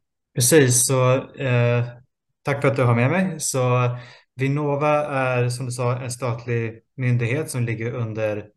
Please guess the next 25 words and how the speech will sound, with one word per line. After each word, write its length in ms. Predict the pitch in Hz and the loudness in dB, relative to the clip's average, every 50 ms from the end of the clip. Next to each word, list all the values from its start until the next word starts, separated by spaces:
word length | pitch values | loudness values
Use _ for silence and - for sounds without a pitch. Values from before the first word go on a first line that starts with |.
| - | -8
Klimat- 360 | - 123 117 117 117 107 104 - | -2 0 2 2 2 0 0 -2
och 440 | 110 107 107 104 107 107 123 - - | -2 0 0 -2 -4 -6 -10 -10 -4
näringslivsdepartementet. 1120 | 127 120 113 110 107 - 120 123 - - - 120 117 104 - 107 110 113 120 139 156 156 156 - - - - - - _ _ _ - | -2 0 0 0 -2 -4 -4 -6 -6 -8 -8 -6 -6 -4 -4 -2 -2 0 2 2 2 0 0 -6 -18 -20 -20 -20 -20 _ _ _ -10
Det 140 | - 113 110 | -8 -6 -2
nya 680 | 113 127 127 127 127 131 127 123 123 120 113 117 117 | -2 -2 -2 -2 -2 0 4 6 6 6 6 4 2
departementet 580 | 117 117 117 - 113 120 117 117 110 - - 117 | 2 0 0 -2 -2 -2 -2 -4 -6 -6 -8 -10
som 120 | - 123 | -6 -2
har, 440 | 120 120 127 127 123 - - - - | 0 0 0 -2 -2 -6 -10 -12 -10
eh, 60 | 127 | -8
skapats 440 | 127 123 - - 123 120 135 - 123 | -8 -8 -2 -2 -2 0 0 -2 -2
av 80 | 127 123 | 0 0
den 120 | 120 117 | 0 0
nya 200 | 117 113 117 117 | 2 0 0 0
regeringen. 340 | 120 127 127 127 135 131 123 123 - - - - - - - - - _ - | -2 -2 -2 -2 -4 -6 -6 -8 -10 -14 -20 -20 -20 -20 -20 -20 -20 _ -2
Och, 300 | - 143 131 135 - 160 | 4 6 6 6 8 6
men 120 | 147 143 | 6 6
Vinnova 340 | 131 147 147 147 143 147 160 | 6 6 4 4 4 4 6
har 200 | 156 147 123 123 | 4 4 4 4
funnits 540 | 143 131 127 127 135 131 131 - - - - | 4 4 4 4 4 2 0 -2 -4 -4 -8
i 400 | - - 139 123 120 117 110 107 | -6 -2 0 2 2 2 2 0
tjugo 400 | - - - 135 117 110 117 127 | -2 -2 0 0 0 2 2 2
år, 340 | 127 - - - - - - _ _ _ _ - | 0 0 -4 -8 -10 -14 -16 _ _ _ _ -12
sedan 200 | - - 131 117 | -10 -6 -4 -2
millennieskiftet 680 | 117 117 113 117 113 117 110 - 127 123 123 - - - | -2 0 0 0 0 -2 0 0 0 0 0 -2 -8 -10
ungefär. 440 | 127 135 123 123 - 135 127 120 | -12 -12 -12 -12 -10 -10 -10 -10